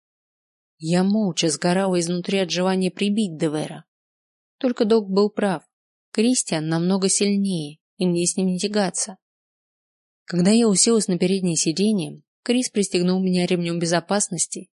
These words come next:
и провёл пальцами по щеке. «Прости, дорогая,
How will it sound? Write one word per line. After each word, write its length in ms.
и 120
провёл 400
пальцами 480
по 140
щеке. 460
«Прости, 360
дорогая, 540